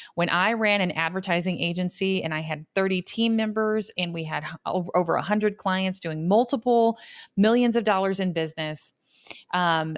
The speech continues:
and, and things were going really well, that was in my zone of excellence. But I knew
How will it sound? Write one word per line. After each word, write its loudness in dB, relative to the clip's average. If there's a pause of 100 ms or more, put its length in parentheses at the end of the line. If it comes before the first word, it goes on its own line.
(140)
and, 0 (100)
and 0
things 2
were 0
going -2
really 2
well, 0 (320)
that 2
was 4
in 0
my 0
zone 0
of -2 (120)
excellence. -6 (520)
But 4
I 0
knew 2